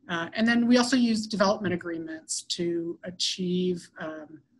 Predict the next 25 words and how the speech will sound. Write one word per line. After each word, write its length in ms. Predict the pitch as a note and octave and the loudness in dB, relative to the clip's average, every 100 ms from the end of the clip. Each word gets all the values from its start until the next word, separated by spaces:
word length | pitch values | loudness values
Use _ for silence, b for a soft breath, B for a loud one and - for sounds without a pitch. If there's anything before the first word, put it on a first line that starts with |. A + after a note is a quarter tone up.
| b b - | b b -8
the 400 | E3 E3+ E3 D#3+ - | -2 -2 -2 -6 -4
voluntary 760 | F#3 F3+ F#3 F3+ - F3 E3+ | 0 2 4 2 0 0 0
affordable 400 | E3 - D#3+ D#3+ | -2 -6 -6 -6
housing 680 | E3 E3 D#3+ E3 E3+ D#3+ D#3+ G3 | -8 -6 -6 -6 -6 -6 -8 -10
agreements, 840 | - F3 E3 D#3+ D#3+ D#3+ - - - | -12 -10 -10 -10 -12 -8 -8 -6 -10
um, 380 | D#3 D#3 D#3 - _ - | -14 -16 -20 -20 _ -14
that, 360 | E3 - - F3+ | -12 -12 -10 -10
uh, 240 | D#3+ F3 G3+ A#3+ G#3 _ _ _ _ | -12 -18 -20 -20 -20 _ _ _ _
you 120 | F3 | -8
know, 120 | D#3+ | -8
the 120 | D#3 E3+ | -6 -6
neighborhood, 680 | E3+ E3+ E3 D#3+ D#3+ D#3+ - | -4 -4 -6 -8 -8 -8 -2
or 140 | F3 | -2
the, 160 | E3+ D#3+ | -2 -6
excuse 280 | - - F3 | -10 -10 -8
me, 120 | E3+ | -6
the 80 | E3 | -6
developer 580 | E3 D#3+ D#3+ E3 E3 B B B B _ | -6 -8 -8 -10 -12 B B B B _
works, 500 | F3 E3 E3 - - F3+ | -4 -4 -4 -6 -4 -6
uh, 180 | D#3 D#3 | -8 -8
and 120 | F3 | -8
presents 760 | F#3 E3 D#3+ - _ - - | -6 -4 -6 -10 _ -10 -8
to 120 | - E3+ | -6 -6
city 240 | - F2+ | -6 -8
council. 500 | - - - - | -12 -12 -14 -14